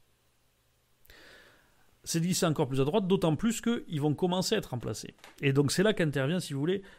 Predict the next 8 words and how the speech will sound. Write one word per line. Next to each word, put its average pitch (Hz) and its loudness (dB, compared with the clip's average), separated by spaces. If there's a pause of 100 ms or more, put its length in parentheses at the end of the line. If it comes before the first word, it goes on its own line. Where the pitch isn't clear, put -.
(120)
le 143 0
bouleversement 165 0
de 147 0
la 135 0
révolution, 117 -6
justement. - -8 (680)
Parce - 2
que, 143 4